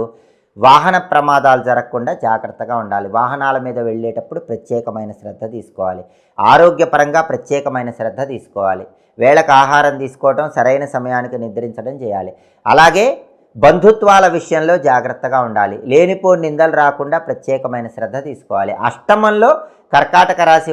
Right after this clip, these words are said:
వాళ్ళకి ఈ గ్రహణం ఏర్పడుతోంది కాబట్టి కొన్ని ప్రత్యేకమైన జాగ్రత్తలు తీసుకోవాలి. ఆ తర్వాత సంపూర్ణ చంద్రగ్రహణం వల్ల అతి జాగ్రత్తగా ఉండాల్సిన నాలుగు రాశుల్లో ఆఖరి రాశి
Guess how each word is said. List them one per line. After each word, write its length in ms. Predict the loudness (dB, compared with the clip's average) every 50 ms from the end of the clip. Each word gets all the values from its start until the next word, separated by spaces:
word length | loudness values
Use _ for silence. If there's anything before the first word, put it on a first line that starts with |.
| 4
వాళ్ళకి 320 | 4 4 4 2 -2 -2 -8 -8
ఈ 20 | -2 0
గ్రహణం 320 | 0 0 0 -2 -6 -4 -2 -2
ఏర్పడుతోంది 560 | -2 -2 -2 -4 -6 -4 -2 -4 -4 -4 -4 -2 0
కాబట్టి 300 | 0 0 -2 -4 -6 -8 -4 -2
కొన్ని 240 | -4 -2 -2 -6 -4 -4
ప్రత్యేకమైన 640 | -6 -6 -4 -2 -2 -2 0 -2 -4 -6 -6 -8 -8 -6 -6
జాగ్రత్తలు 480 | -6 -6 -6 -8 -16 -14 _ -14 -14 -12 -14
తీసుకోవాలి. 480 | -16 -18 _ _ _ -10 -10 -10 -12 _ _ _ _ _ _ _ _ _ _ _ _ _ _
ఆ 80 | 2 2
తర్వాత 400 | 4 4 4 4 4 4 2 2 -2 2
సంపూర్ణ 540 | 0 0 0 0 2 6 6 6 6 4 2 2
చంద్రగ్రహణం 640 | 2 -2 0 0 -4 -2 0 -2 -2 0 -2 -4 -4 -2
వల్ల 200 | -2 -2 0 -2 -4 0 0
అతి 220 | -2 -2 -2 -6 -2 2
జాగ్రత్తగా 580 | 2 2 4 2 0 -4 -4 -4 -4 -2 0 0 0
ఉండాల్సిన 560 | 0 -2 -2 0 0 0 -2 -6 -8 -6 -6 -4 -2
నాలుగు 320 | -2 0 0 -2 -2 -2
రాశుల్లో 420 | 0 0 -2 -2 -4 -8 -2 0 0 0 0
ఆఖరి 280 | -2 -2 -4 -6 -4 -2
రాశి 300 | -2 -2 -2 -2 -8 -14